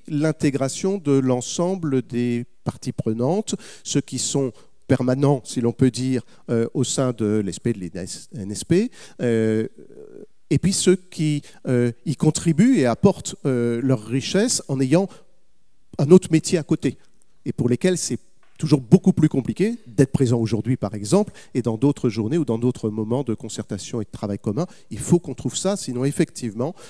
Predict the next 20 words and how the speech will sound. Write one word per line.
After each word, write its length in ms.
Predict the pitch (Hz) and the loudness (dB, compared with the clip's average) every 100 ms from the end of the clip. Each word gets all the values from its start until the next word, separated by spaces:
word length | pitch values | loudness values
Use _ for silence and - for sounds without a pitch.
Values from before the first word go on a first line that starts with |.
| - - | -20 -10
bah, 180 | - 98 - - | -8 -8 -10 -18
on 80 | 104 | -10
n'avancera 380 | 85 92 - 113 | -8 -8 -8 -6
pas 160 | 127 | -4
autant 260 | 117 - 120 | -4 -4 -4
que, 380 | - 104 101 101 - | -4 -6 -6 -8 -10
qu'on 100 | 107 | -6
voudrait. 340 | 107 98 80 - - - - - - - - | -4 -4 -6 -14 -20 -20 -20 -20 -20 -20 -4
Euh, 180 | 139 131 151 | 0 2 2
et 60 | 160 | 6
puis 100 | 196 | 6
il 40 | |
y 20 | |
a 60 | 180 | 8
des 120 | 180 | 8
questions 300 | 180 - 190 | 6 4 2
sur 160 | 180 147 | 2 4
un 60 | |
peu 100 | |
de 60 | 147 | 4